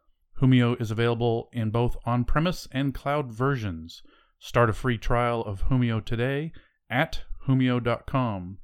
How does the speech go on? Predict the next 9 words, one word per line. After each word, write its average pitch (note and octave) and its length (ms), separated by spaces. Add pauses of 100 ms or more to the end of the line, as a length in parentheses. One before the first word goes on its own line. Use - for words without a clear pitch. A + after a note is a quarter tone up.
(380)
That G#2+ 160
is G2 360 (120)
H C3+ 280 (100)
U C3 260
M A#2+ 320 (100)
I B2 220
O A2 320 (100)
dot G#2 360
com. F#2 500